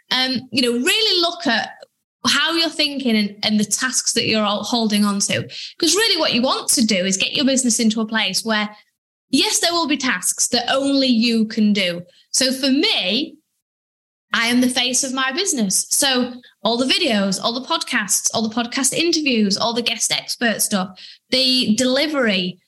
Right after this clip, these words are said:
the client-facing stuff, that's all stuff that I have to do. But everything else,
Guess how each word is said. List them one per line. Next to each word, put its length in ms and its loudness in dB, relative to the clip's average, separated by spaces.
the 80 2
client-facing 920 0
stuff, 320 -2
that's 320 2
all 180 0
stuff 360 -2
that 160 -2
I 220 0
have 320 0
to 80 -2
do. 320 0
But 120 4
everything 580 0
else, 640 0